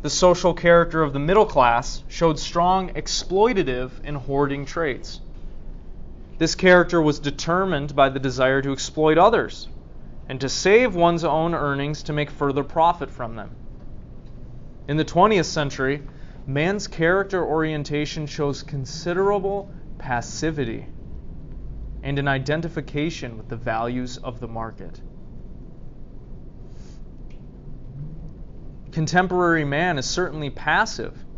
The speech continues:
in most of his leisure time. He is the eternal consumer.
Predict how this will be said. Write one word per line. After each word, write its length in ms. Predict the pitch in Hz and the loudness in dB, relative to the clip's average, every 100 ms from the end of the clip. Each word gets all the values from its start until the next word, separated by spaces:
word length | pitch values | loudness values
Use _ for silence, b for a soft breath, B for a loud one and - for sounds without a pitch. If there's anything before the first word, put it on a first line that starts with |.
| - - - - | -12 -14 -14 -8
in 140 | 135 | -4
most 280 | 135 143 - | -4 -4 -6
of 100 | 131 | -4
his 220 | 135 123 | -4 -4
leisure 320 | 139 139 131 | -6 -6 -6
time. 360 | 117 117 104 107 - - - - - - - - - - | -8 -10 -10 -12 -14 -12 -12 -12 -14 -14 -14 -14 -14 -8
He 140 | - | 0
is 160 | 226 220 | 2 2
the 100 | 208 | 4
eternal 480 | 185 - 190 196 196 | 4 4 0 0 0
consumer. 800 | 196 175 - - 156 143 120 | -2 -4 -4 -4 -4 -4 -6